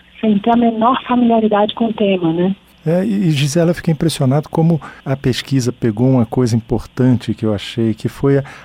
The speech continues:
Speaker 2: a mudança da própria sociedade com relação ao tratamento que se dá ao tema, né? Tem um momento na
Speaker 1: Uhum.
Speaker 2: pesquisa em que fala assim: como é que a morte era vista?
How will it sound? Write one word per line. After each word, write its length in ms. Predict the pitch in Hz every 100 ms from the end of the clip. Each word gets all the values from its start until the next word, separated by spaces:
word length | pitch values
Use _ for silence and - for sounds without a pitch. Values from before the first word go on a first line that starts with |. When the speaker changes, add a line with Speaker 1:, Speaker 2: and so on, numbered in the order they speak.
| -
Speaker 2:
a 80 | 139
mudança 800 | 147 113 123 190 190 - - 185
da 100 | 156
própria 680 | - - 165 - 165 165 147
sociedade 920 | - 131 - 127 104 131 156 139 139 -
com 140 | - 143
relação 640 | 143 135 - - 143 -
ao 100 | 151
tratamento 600 | - 165 156 143 147 180
que 80 | -
se 140 | - 113
dá 100 | 110
ao 100 | 101
tema, 460 | - 101 98 98
né? 160 | 110 143 - - -
Tem 140 | - 175
um 40 |
momento 260 | 170 151 190
na 80 |
Speaker 1:
Uhum. 60 | 147
Speaker 2:
pesquisa 580 | 143 175 175 156 160 139
em 40 |
que 60 | -
fala 220 | - 131
assim: 180 | - 120
como 220 | - 185
é 20 |
que 100 | 190
a 40 | 170
morte 400 | 139 170 - 165
era 120 | 143
vista? 520 | 104 98 82 -